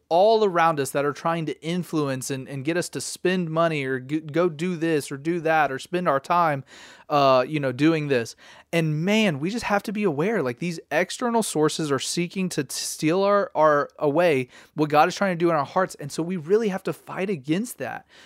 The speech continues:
Now, some of that can be good and some of that is very, very bad. And we just need to be aware of that and stay alert, understanding that there's a war going in us,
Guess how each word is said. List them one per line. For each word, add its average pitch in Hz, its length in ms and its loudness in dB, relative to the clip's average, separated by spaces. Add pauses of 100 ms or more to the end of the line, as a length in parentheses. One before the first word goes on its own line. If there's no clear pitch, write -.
Now, 160 140 4
some 190 300 0
of 226 40 -2
that 220 140 2
can 214 140 -4
be 240 80 -4
good 185 320 0
and 247 100 -6
some 226 140 -6
of 262 40 -4
that 262 300 -4
is 180 240 0
very, 196 420 2
very 233 240 2
bad. 208 300 -4
And 147 100 -8
we 175 80 -4
just 208 160 -10
need 277 100 -8
to 269 40 -6
be 269 100 -6
aware 214 380 0
of 196 80 -4
that 117 180 -4
and 131 120 -10
stay 156 200 -4
alert, 190 440 0 (260)
understanding 190 520 -4
that 151 120 -4
there's 143 220 0
a 127 80 2
war 147 360 4
going 220 320 2
in 143 120 -2
us, 123 200 -6